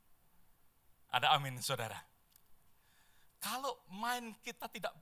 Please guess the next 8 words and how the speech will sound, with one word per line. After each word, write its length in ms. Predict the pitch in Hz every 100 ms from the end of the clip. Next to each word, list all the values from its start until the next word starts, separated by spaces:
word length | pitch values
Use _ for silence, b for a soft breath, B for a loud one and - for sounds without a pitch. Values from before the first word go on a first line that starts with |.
| 170
kita 160 | 180
persembahkan, 1040 | 208 185 - 165 123 202 - - 147 117 -
impossible 760 | 170 143 - 254 262 226 147 123
kita 240 | 139 147
bisa 180 | 123 123
mempersembahkan 720 | 139 127 135 123 113 113 113
tubuh 180 | 113 -
kita. 300 | 110 110